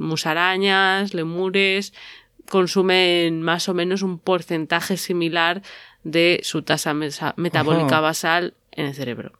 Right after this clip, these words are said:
Speaker 1: ¿vale?
Speaker 2: Vale, porque son muy activos, ¿no? Porque están ahí todo el rato, <laughs> "Ay, ¿qué está pasando? ¿Qué, qué, qué? Comer, comer, peligro", ¿no? Será por
Speaker 1: Pero,
Speaker 2: algo así.
Speaker 1: por ejemplo, los roedores, que también son muy activos y tal, pues, eh, no consumen tanto.
Speaker 2: Ah,
Speaker 1: Entonces,
Speaker 2: esos no.
Speaker 1: depende.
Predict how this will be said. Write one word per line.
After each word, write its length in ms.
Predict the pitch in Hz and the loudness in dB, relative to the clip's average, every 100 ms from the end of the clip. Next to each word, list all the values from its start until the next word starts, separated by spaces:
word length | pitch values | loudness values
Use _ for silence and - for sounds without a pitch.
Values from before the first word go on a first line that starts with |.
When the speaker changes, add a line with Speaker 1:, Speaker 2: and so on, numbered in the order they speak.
| - | -6
Speaker 1:
¿vale? 180 | 135 135 | 2 4
Speaker 2:
Vale, 220 | 120 120 | 4 0
porque 240 | - - | -6 0
son 100 | 139 | 4
muy 120 | 143 | 6
activos, 420 | 127 127 135 117 143 | 4 4 2 2 2
¿no? 100 | 131 | 2
Porque 120 | 123 | 2
están 160 | - 127 | 4 2
ahí 80 | |
todo 120 | 123 123 | 4 4
el 60 | |
rato, 360 | 123 120 123 120 - | 4 4 2 0 0
<laughs> 60 | |
"Ay, 80 | 156 | 0
¿qué 200 | - 131 | 0 -2
está 140 | 135 135 | 0 0
pasando? 260 | - 123 | -4 -6
¿Qué, 100 | - | -2
qué, 120 | 139 135 | -2 0
qué? 220 | 139 - | -2 -2
Comer, 320 | 131 135 117 | 2 2 2
comer, 220 | - 143 127 - | 2 2 2 -2
peligro", 320 | 135 151 135 - _ | 0 0 -2 -12 _
¿no? 140 | 151 160 - | -2 -2 -4
Será 220 | - 131 | -2 0
por 40 | |
Speaker 1:
Pero, 220 | 226 214 | 2 2
Speaker 2:
algo 100 | 208 208 | 2 2
así. 40 | |
Speaker 1:
por 120 | 208 | 2
ejemplo, 440 | 202 208 220 247 226 | 2 2 0 2 2
los 180 | 202 190 | 2 2
roedores, 840 | 180 175 175 202 214 208 208 208 | 2 2 2 2 2 2 2 0
que 100 | 208 | 0
también 260 | 196 180 170 | 0 0 0
son 120 | 180 | 0
muy 140 | 180 175 | 2 2
activos 640 | 175 165 190 196 190 190 | 0 0 2 4 2 0
y 60 | 196 | -2
tal, 240 | 202 226 | 0 0
pues, 260 | 208 156 - | 0 0 0
eh, 720 | 156 143 135 135 131 127 127 127 | -2 -2 -4 -4 -6 -6 -8 -4
no 240 | 143 156 147 | 2 2 4
consumen 440 | 139 151 143 139 | 0 0 -4 0
tanto. 300 | 196 175 151 | 0 0 -4
Speaker 2:
Ah, 40 | |
Speaker 1:
Entonces, 240 | 160 202 226 | 0 2 2
Speaker 2:
esos 180 | 190 - | 2 2
no. 60 | |
Speaker 1:
depende. 540 | 262 185 156 147 139 | 2 2 0 -4 -6